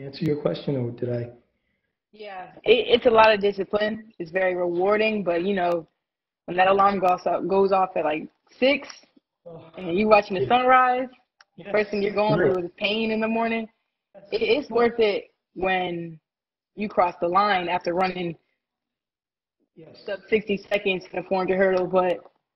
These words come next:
Speaker 2: you know, going through it, you, you battle a lot with, "Why am I doing this? This hurts," but
Speaker 1: And, you,
Speaker 2: yeah,
Speaker 1: and
Speaker 2: I
Speaker 1: your friends
Speaker 2: appreciate
Speaker 1: can
Speaker 2: it.
Speaker 1: do whatever they want, right?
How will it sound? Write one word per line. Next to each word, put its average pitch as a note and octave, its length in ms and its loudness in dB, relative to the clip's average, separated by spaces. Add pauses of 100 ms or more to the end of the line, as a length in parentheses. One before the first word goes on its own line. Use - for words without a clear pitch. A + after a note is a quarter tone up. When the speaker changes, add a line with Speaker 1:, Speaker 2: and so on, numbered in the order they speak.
(540)
Speaker 2:
you E3+ 140 -14
know, F3 120 -6
going F#3 260 2
through G3+ 240 6
it, G3 260 2 (140)
you, F3 300 -2
you F3 280 -4 (120)
battle F3 380 2
a - 20 0
lot F3 380 2 (120)
with, C#3+ 240 0 (540)
"Why F3+ 240 2
am F3 60 -4
I F3 100 -4
doing G#3+ 320 4
this? A3 240 4 (100)
This E3+ 120 -6
hurts," G3+ 440 2 (140)
but F3 320 -2 (360)
Speaker 1:
And, D#3+ 140 -8
you, F#3 80 4
Speaker 2:
yeah, F3 80 8
Speaker 1:
and E3 60 6
Speaker 2:
I E3 80 6
Speaker 1:
your D#3+ 80 0
friends G3 240 8
Speaker 2:
appreciate - 120 -4
Speaker 1:
can F3 100 -6
Speaker 2:
it. - 20 -2
Speaker 1:
do E3+ 120 2
whatever D#3+ 280 6
they D3 120 4
want, C#3+ 320 4
right? C#3+ 240 0